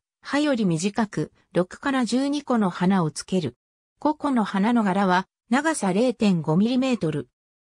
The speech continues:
萼の葉は、剛毛状。花冠は、非光色で、長さは、萼の二から三倍になる。鞘花は、線形で、長さ一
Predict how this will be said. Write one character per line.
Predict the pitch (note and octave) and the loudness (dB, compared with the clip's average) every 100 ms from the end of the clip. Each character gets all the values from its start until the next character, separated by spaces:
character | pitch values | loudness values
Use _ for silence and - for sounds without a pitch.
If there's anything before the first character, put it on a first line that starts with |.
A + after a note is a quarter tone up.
| - | -2
萼 | - - C#4+ | -2 0 2
の | G#3 | 2
葉 | F3+ F#3 | 2 0
は、 | E3+ - _ - | 0 -2 _ -4
剛 | E3+ B3+ | 0 2
毛 | C4 B3+ | 2 0
状。 | A3+ F3+ E3+ D#3 - _ _ _ _ | 0 0 0 -4 -8 _ _ _ _
花 | - A#3 | -6 -2
冠 | C4 C#4 B3+ | -2 -2 0
は、 | B3 - _ _ | 0 -2 _ _
非 | - | -6
光 | - - | 0 0
色 | - B3 G3 | 0 -4 0
で、 | F3 F3 _ _ | 0 -2 _ _
長 | G3+ A#3+ C#4 | 0 0 0
さ | G#3+ | 2
は、 | F3+ F3 - _ - | 2 0 -4 _ -2
萼 | G#3+ C#4+ D#4+ | 0 0 2
の | G#3+ | 2
二 | E3 D#3+ | 2 0
か | G#3 | 0
ら | G3 | 0
三 | - F3+ B3 | 0 0 0
倍 | C4 B3 | 0 2
に | A#3 A3 | 2 2
な | G3 | 2
る。 | D3 - _ _ _ _ _ - | 0 -6 _ _ _ _ _ -14
鞘 | - D#4 C#4+ | -2 0 2
花 | G3 | 0
は、 | F3 E3 - _ _ | 2 0 -2 _ _
線 | - A3 C4 | -4 0 0
形 | - - B3+ A#3 | -2 -2 0 2
で、 | A3 A3 _ _ | 2 0 _ _
長 | A3+ C#4+ D#4+ | -2 0 0
さ | B3 | 0
一 | G3 | 0